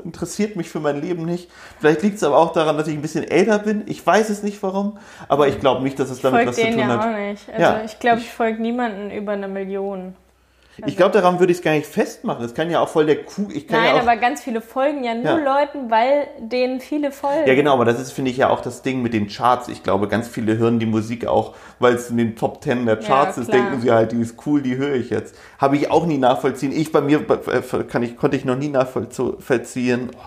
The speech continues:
Speaker 1: meine Sprache.
Speaker 2: <laughs>
Speaker 1: Ähm, bei mir war's immer das Gegenteil. Ich fand früher immer die Charts mit Absicht doof, weil ich wollte
Speaker 2: Immer
Speaker 1: nie
Speaker 2: noch.
Speaker 1: wieder, wieder Mainstream sein. Genau, ist eigentlich immer noch ein bisschen so.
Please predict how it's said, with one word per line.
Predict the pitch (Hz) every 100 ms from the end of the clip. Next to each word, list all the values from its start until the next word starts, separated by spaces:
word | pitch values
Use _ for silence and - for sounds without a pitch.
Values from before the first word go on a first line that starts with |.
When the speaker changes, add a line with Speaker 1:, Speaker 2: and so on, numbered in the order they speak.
| -
Speaker 1:
meine | 101 101 - - 254 247
Sprache. | - 113 113 - 117
Speaker 2:
<laughs> | 339 - 320 - - -
Speaker 1:
Ähm, | 135 131 - -
bei | 147
mir | 156
war's | 160 151
immer | 151 143
das | 127 -
Gegenteil. | 156 180 180 170 139 120
Ich | 156 160 -
fand | - - 143 135 143
früher | - - 143 143
immer | 107 131
die | 120 120
Charts | - 131 123 -
mit | 131 -
Absicht | - - 117 -
doof, | 151 135 -
weil | 113 -
ich | -
wollte | 139 143 -
Speaker 2:
Immer | - 202
Speaker 1:
nie |
Speaker 2:
noch. | 170
Speaker 1:
wieder, | 175 151 139 143
wieder | 151 147
Mainstream | 143 151 196 - 143 131 117
sein. | 120 127 160 - - -
Genau, | 170 151
ist | -
eigentlich | - -
immer | - 117
noch | 120
ein | 123
bisschen | 117 - 113
so. | 117